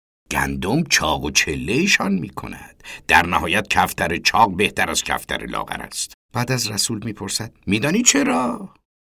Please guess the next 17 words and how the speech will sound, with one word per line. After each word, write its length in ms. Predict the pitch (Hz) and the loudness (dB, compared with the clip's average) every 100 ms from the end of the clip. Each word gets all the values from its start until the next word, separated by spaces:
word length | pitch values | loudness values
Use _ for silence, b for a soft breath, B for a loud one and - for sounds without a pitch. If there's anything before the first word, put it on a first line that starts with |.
| _ _ _ _ _ _ _ _ _ _ _ _ | _ _ _ _ _ _ _ _ _ _ _ _
پس 240 | - 65 - | -8 -4 -2
از 280 | 69 65 65 | -2 -4 -6
لحظه 380 | 62 - - | -8 -8 -8
ای 240 | - 60 62 | -6 -8 -6
مکث، 520 | 71 101 127 - - B B - | -4 -4 -6 -6 -6 B B -8
بیشتر 400 | 73 - 82 78 | -2 -2 -2 -6
برای 300 | 69 76 85 | -6 -8 -8
تأکید 520 | - 69 - 90 71 | -10 -10 -6 -8 -8
روی 160 | 82 71 | -8 -8
آنچه 320 | 64 64 - | -8 -8 -8
می‌خواهد 480 | 67 - 60 62 - | -10 -8 -10 -10 -14
بگوید، 320 | - - - B B - | -18 -16 -14 B B -2
نه 200 | 92 82 | 2 2
اینکه 360 | 85 147 190 143 | 2 -2 -2 -4
منتظر 540 | 64 - - - - | -6 -8 -10 -8 -10
پاسخ 420 | - - - - | -12 -8 -8 -8
باشد. 300 | - - 69 | -12 -16 -16